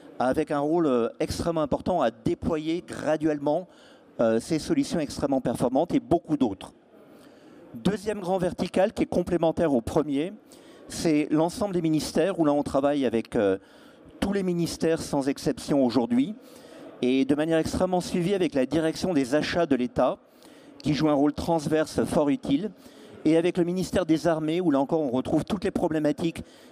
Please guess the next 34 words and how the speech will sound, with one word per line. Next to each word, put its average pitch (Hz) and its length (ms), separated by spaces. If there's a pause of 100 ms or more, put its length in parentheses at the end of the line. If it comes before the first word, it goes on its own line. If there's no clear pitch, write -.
qui 165 100
ont 147 80
déjà 151 260
été 147 140
évoquées 143 320
par 120 140
le 117 100
colonel, 131 500 (440)
qui 135 100
ont 143 60
été 143 160
évoquées 143 280
également, 143 480 (200)
euh, 120 260
au 139 140
niveau 135 260
de, 117 220
des 120 160
tuyaux, 151 400
au 156 60
niveau 127 220
de 110 320
les 110 120
capacités - 520
de 113 120
transmission, 135 800 (760)
euh, 123 240
de 135 120
manière 156 340
importante. 123 600 (260)
Et 147 80
troisième 190 640
grand 143 180
vertical, 147 680